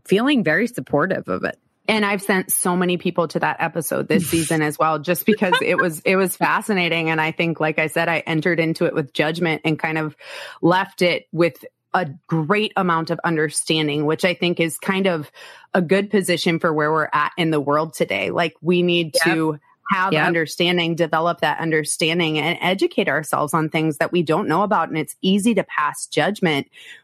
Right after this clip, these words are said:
Speaker 2: when we don't know, but you don't know what you don't know. And I knew nothing about surrogate partner therapy. So
Speaker 1: Nothing, nothing. I didn't either. Gosh, I can't remember how I found out about it. I f-, I heard about it and then I just started searching. But, uh, that's my, you know,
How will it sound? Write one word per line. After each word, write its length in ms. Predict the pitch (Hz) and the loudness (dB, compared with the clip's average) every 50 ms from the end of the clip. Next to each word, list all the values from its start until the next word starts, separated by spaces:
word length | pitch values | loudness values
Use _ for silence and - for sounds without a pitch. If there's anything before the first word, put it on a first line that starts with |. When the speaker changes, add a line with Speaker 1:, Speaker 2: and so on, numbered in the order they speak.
| _ | _
Speaker 2:
when 240 | - 160 180 185 180 | 0 2 2 4 4
we 120 | 175 175 | 2 0
don't 300 | 156 139 - 165 175 165 | 2 2 2 0 0 0
know, 260 | - 160 170 180 170 147 | 0 0 2 2 0 0
but 200 | 139 160 - - | -2 -4 -2 0
you 100 | 165 160 | 0 0
don't 320 | 143 - 160 156 156 - | 2 0 0 0 0 0
know 140 | 139 156 160 | 0 0 0
what 180 | 156 156 - | 0 0 0
you 80 | - 156 | 0 0
don't 240 | 147 139 156 147 156 | 0 0 0 0 0
know. 180 | 160 170 175 175 | 0 2 2 2
And 100 | 160 156 | 2 0
I 120 | 156 165 | 0 0
knew 220 | 170 175 175 185 196 | 2 2 2 2 4
nothing 880 | 202 220 240 240 247 - - - _ - 196 180 170 160 175 185 175 - | 4 4 4 4 2 0 -2 -6 _ 0 0 2 2 0 0 0 0 0
about 360 | - 190 165 180 165 135 - - | 0 0 2 0 0 0 -2 -2
surrogate 300 | - 175 165 147 147 - | -2 0 0 0 -2 -2
partner 320 | - - - - - - 139 | -4 -4 -4 -6 -8 -4 -2
therapy. 340 | - - - - - - - | -2 -2 -2 -4 -4 -6 -6
So 300 | 160 - - - - - - _ | -4 -2 -2 -2 -2 -2 -2 _
Speaker 1:
Nothing, 580 | - 175 165 165 156 151 - - 165 165 160 - | 0 2 2 2 0 -2 -6 -8 -6 -6 -4 -2
nothing. 380 | - 175 160 151 - - 151 151 | 0 -2 -2 -2 -4 -4 -4 -2
I 100 | 147 147 | -2 -2
didn't 240 | 151 156 147 143 147 143 | -2 -2 -2 -2 -2 -2
either. 360 | 147 143 - 151 151 160 156 - - - - - - - - _ _ | -2 -2 0 0 -2 -2 -6 -10 -18 -20 -18 -18 -18 -20 -20 _ _
Gosh, 320 | - - - 185 - - | -8 -6 -6 -6 -6 -6
I 40 | 180 | -6
can't 260 | - - 240 262 254 | -2 0 0 0 2
remember 280 | 214 180 170 165 165 151 | 0 0 0 0 0 -2
how 120 | 143 156 | 0 -2
I 100 | 143 143 | -2 -2
found 280 | 139 - 147 147 143 139 | -2 -4 -4 -2 -2 -2
out 140 | 143 143 135 | -2 -2 -2
about 220 | 143 143 143 135 | -2 -2 -2 -2
it. 40 | - | -2
I 40 | 165 | -4
f-, 120 | 165 - | -2 -2
I 180 | 202 185 175 180 | -2 0 0 -2
heard 240 | 170 - 233 233 233 | 0 2 2 2 4
about 200 | 220 226 214 214 | 2 2 2 2
it 60 | 214 | 0
and 100 | 196 170 | 0 0
then 80 | 170 165 | 0 0
I 100 | 165 160 | 0 -2
just 200 | 139 147 139 - | -2 -4 -6 -2
started 280 | - 143 131 131 143 - | -2 -2 0 0 -4 -6
searching. 540 | - - 147 139 - - 147 135 143 147 - - - - - - - | -4 -2 -2 -2 -2 -2 -2 -2 -2 -4 -6 -10 -16 -18 -16 -12 -4
But, 280 | - 156 139 131 - - _ - | -2 0 0 0 -4 -6 _ -2
uh, 260 | 151 151 147 143 135 | -2 0 0 0 -2
that's 340 | 123 - 139 135 - - - | -2 -2 -4 -4 -4 -6 -4
my, 200 | - 143 131 139 | -2 -2 0 0
you 240 | 135 - - - 143 | -2 -4 -2 -2 -2
know, 160 | 143 131 131 | -2 -2 -4